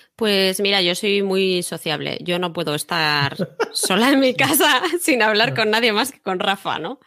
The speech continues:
Speaker 2: Sí.
Speaker 1: Y, y el propio viernes del confinamiento que, que nos dijeron que ya no podíamos salir, mm, se me ocurrió y, y, y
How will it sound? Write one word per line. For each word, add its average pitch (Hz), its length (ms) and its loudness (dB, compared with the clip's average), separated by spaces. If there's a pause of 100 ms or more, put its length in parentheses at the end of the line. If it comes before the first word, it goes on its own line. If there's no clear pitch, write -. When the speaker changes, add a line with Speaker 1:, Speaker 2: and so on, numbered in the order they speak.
(400)
Speaker 2:
Sí. 147 60 -8 (160)
Speaker 1:
Y, 220 720 2
y 214 300 2
el 190 500 0
propio 240 320 0
viernes 247 580 2
del 226 300 0
confinamiento 202 580 0
que, 170 320 -2
que 185 160 -4
nos 175 160 -2
dijeron 180 380 -2
que 170 160 -2
ya 170 160 0
no 170 100 -2
podíamos 160 360 0
salir, 165 380 -2 (640)
mm, 175 720 2
se - 160 -4
me 180 80 2
ocurrió 208 500 0
y, 160 520 0
y, 180 220 -6
y 180 280 0